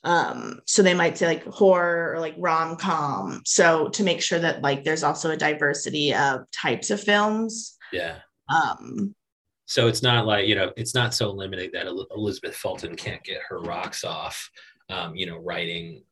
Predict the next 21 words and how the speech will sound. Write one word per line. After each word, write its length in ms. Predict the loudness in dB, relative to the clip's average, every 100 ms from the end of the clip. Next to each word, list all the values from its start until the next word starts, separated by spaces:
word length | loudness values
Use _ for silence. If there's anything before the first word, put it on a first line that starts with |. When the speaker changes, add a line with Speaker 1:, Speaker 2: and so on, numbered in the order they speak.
| -20
Speaker 2:
for, 380 | -8 -6 -4 -8
for 240 | -12 -12
this 240 | -10 -10 -8
thing. 280 | -10 -12
Like, 300 | -12 -14 -14 -18 -20 -20 _
because 260 | -8 -2 0
then 140 | 2
I'd 140 | 0 0
be 80 | -2
like, 180 | -4
"Well, 180 | -2 -2
what 120 | -2
are 20 | -4
you 80 |
gonna 160 | -6 -8
do 120 | -8
when 80 | -8
you 100 | -10
branch 340 | -8 -8 -6 -6
out?" 280 | -6 -8
Like, 280 | -10 -12 -14